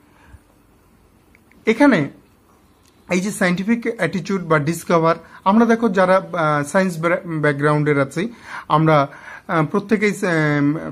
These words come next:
খুব ভালো করে জানি যে আমাদেরকে ল্যাবরেটরি ওয়ার্ক করতে হয়, প্র্যাকটিক্যাল, আহ, করতে হয়। এই প্র্যাকটিক্যাল করতে গেলেও কিন্তু সেখানটা আমরা নতুন জিনিস ডিসকভার করছি, অর্থাৎ কোনো একটা সমস্যা তার আমরা কিন্তু সমাধান খুঁজে বের করছি, যার জন্য এক্ষেত্রেও কি হচ্ছে, সায়েন্টিফিক যে অ্যাটিটিউড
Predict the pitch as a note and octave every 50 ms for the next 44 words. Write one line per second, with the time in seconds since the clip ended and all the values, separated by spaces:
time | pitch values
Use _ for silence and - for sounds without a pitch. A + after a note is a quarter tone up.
0 | - - A3 F3+ D3 - F3 E3 D#3+ D#3 D#3+ D3 D3 D3 D3 D3 D3+ D3+ D#3 D#3
1 | C#3+ C3+ C#3 C3+ C#3 C3+ C3+ D#3 D3 C3+ C3 B2+ B2+ C3+ C3+ - D3 C3+ C3+ C3+
2 | C3+ C3+ C3 C3 A#2+ - C#3 C#3 B2 - B2+ A#2+ A#2 B2+ B2+ C3 C3 - - _
3 | - - - - _ - - E3+ E3 E3+ - D#3 C#3+ D#3 D3 C#3 D3 D3 C#3+ D3
4 | C#3+ C3 A#2+ - D3 C3+ - - C#3 A#2+ B2 C3 C#3+ - - - - - - -
5 | G3 F#3+ F#3+ F#3+ G#3+ G3 E3+ E3 - - A3+ - B3+ A#3+ A#3 B3 A#3 G#3 - -
6 | A3 F#3+ F3+ E3 E3+ F#3 G#3+ G#3 A#3+ A#3 A3+ A#3 A#3 - A3+ G3 G#3+ G#3 G3 G#3+
7 | G#3+ G#3+ G#3+ G#3+ F#3 E3 D#3 - G3 F#3+ F#3 F#3 G3 G3 F#3+ D#3 C3+ C#3+ D3+ C#3+
8 | - - D#3+ C#3+ C#3 C#3 B2 A#2 C3 B2 B2 - F#3 F#3 G3 G3 G3 G#3+ G3 G3
9 | - - - - - - - _ - F#3 F#3+ G3 G3+ G3 A3+ A3 - - F3+ F3
10 | F3+ F3 - C4+ C4 - - F#3+ D#3+ D3 C#3 C#3+ D3 D#3 D3+ E3 F3 F#3 G#3+ -
11 | - - E3+ D3+ D3 C#3+ D3+ D#3+ E3 D#3+ - D3+ B2+ C3+ B2+ B2 B2 A#2 A2+ B2+
12 | B2+ A#2 - - D#3 C#3+ - _ _ _ _ _ - - - - - - - _
13 | _ _ _ _ _ _ _ _ - D#3+ G3+ G3+ F3+ G3+ G#3+ G#3+ A3 A3+ G#3 F#3
14 | E3 E3 A3 G#3+ A3+ A#3+ A#3+ A#3+ A#3+ A#3 A3 A3 A3+ - C4+ B3 A#3+ - G#3+ F#3+
15 | F#3+ F3+ A#3 G#3 B3 A3+ G3+ A3 A#3 G#3+ F#3 D#3 F#3+ F3+ - C4+ C#4